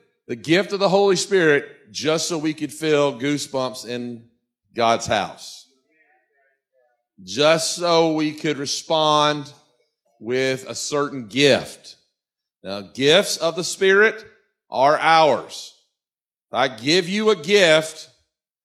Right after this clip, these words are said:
you ever, have you ever had somebody give you a gift card and you find it a year later?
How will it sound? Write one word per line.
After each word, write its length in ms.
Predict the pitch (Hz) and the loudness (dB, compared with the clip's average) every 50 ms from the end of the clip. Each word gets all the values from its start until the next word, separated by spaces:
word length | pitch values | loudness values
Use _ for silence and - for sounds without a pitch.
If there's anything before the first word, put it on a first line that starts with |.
| _ _ _ _ _ _ | _ _ _ _ _ _
you 160 | - 127 147 | -4 0 2
ever, 220 | 156 156 156 - | 2 2 0 -2
have 180 | 131 135 135 135 | -4 -6 -6 -4
you 80 | 143 156 | -2 -2
ever 120 | 160 156 | 0 0
had 100 | 156 151 | -2 -2
somebody 300 | - - 151 151 151 147 | -4 -6 -4 -4 -4 -4
give 260 | 123 117 147 160 147 | -2 -2 -2 -2 0
you 80 | 156 156 | 0 -2
a 60 | 143 | -2
gift 280 | 107 113 151 160 156 - | -2 -2 -4 -4 -4 0
card 220 | 160 151 156 147 | 2 2 2 2
and 80 | 135 139 | -2 -8
you 60 | 139 | -6
find 260 | - 151 147 151 151 | -2 -2 -2 -2 -2
it 80 | 147 139 | -4 -6
a 40 | |
year 240 | 143 139 147 151 151 | -4 -4 -2 -2 0
later? 500 | 147 147 151 151 160 165 165 160 160 - | 2 2 2 2 2 0 -2 -2 -4 -10